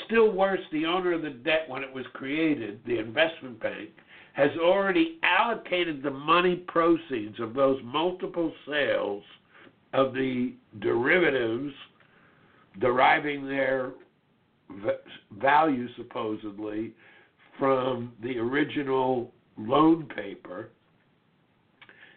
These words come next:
They've already received the money proceeds of those money multiple sales on their own books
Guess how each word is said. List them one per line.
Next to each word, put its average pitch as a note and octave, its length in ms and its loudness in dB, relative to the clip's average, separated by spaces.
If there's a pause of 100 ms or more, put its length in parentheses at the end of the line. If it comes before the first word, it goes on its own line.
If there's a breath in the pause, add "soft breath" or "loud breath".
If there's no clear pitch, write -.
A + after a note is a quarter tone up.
(160 loud breath)
They've F3 300 4
already F3 540 6
received B2+ 840 -4 (380)
the A#2+ 80 -4
money D3 280 -2
proceeds C#3 720 -2
of A2 120 -4
those A2 260 -2
money A2+ 380 -6 (320 loud breath)
multiple G#2+ 580 0
sales G#2+ 380 2
on A#2 240 0
their A#2+ 200 2
own E3+ 300 4
books G#2+ 380 -2